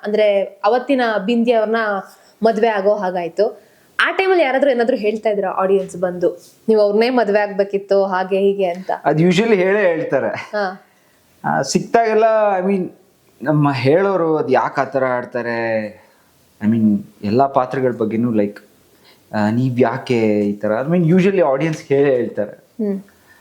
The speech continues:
Speaker 2: ಆ, like, ತುಂಬಾ, I mean, ತುಂಬಾ ಕಾಮೆಂಟ್ಸ್ ಬರ್ತಾ ಇರ್ತಿತ್ತು. Like, ಸಿಕ್ತಾಗೆಲ್ಲ ಕೇಳೋರು. Like, actually ಸೀರಿಯಲ್ನ ಜನ ನೋಡೋದೇ ಹಾಗೆ.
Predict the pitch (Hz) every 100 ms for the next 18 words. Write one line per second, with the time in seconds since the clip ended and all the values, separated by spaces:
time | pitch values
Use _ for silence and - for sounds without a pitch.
0 | _ _ _ - - - - - - _
1 | _ _ _ _ 131 - - 160 185 180
2 | 160 143 131 117 110 104 104 - 131 165
3 | 143 - 156 202 202 156 175 143 120 123
4 | - 156 139 123 151 151 151 165 - 190
5 | 170 160 156 135 127 113 107 120 - -
6 | - - 156 151 147 151 160 156 151 147
7 | 139 127 139 131 120 143 143 139 120 107
8 | 92 - -